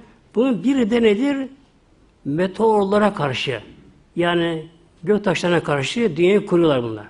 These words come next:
böylece. Devamlı gök taşları gelir uzaydan, dünyamıza gelir böylece. Eğer dünyanın çevresinde koruyucu taban olarak, e, çelik olsaydı,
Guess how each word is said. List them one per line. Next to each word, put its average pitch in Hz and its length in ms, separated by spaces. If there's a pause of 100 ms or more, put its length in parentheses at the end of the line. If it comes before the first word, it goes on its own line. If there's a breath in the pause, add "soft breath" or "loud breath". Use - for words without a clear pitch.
(100)
böylece. - 320 (800)
Devamlı 196 440
gök 185 320
taşları 170 400
gelir 139 200
uzaydan, 143 520 (100)
dünyamıza 151 460
gelir 127 300
böylece. 120 480 (1500 loud breath)
Eğer 226 520
dünyanın 233 640
çevresinde 196 840 (100)
koruyucu 202 520
taban 196 320
olarak, 170 520 (500 soft breath)
e, 160 140
çelik 233 400
olsaydı, 156 600